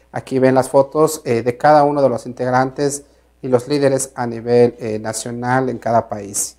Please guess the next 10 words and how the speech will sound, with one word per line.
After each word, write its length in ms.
y 100
región. 320
Eh, 80
la 100
verdad 120
es 60
que 80
todos, 400
todos 200
participaron 800